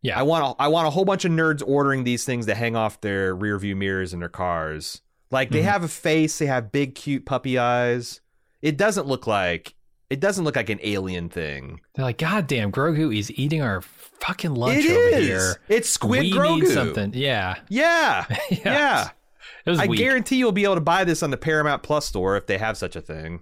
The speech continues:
Speaker 2: Um, yeah, I, I don't know. It's just like, I, I was kind of annoyed by how cute the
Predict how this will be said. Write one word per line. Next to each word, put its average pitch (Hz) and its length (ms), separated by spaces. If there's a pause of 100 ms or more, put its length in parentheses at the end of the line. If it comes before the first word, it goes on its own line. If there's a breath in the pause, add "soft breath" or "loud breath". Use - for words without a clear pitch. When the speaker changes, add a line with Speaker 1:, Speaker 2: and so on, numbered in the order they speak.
(140)
Speaker 2:
Um, 87 600 (320)
yeah, 135 200
I, 123 240
I - 40
don't 139 100
know. 127 140
It's 107 100
just 113 140
like, 113 120
I, 110 300
I 107 200
was 98 160
kind 147 180
of 120 40
annoyed 104 380
by 92 120
how 95 160
cute 107 280
the 76 80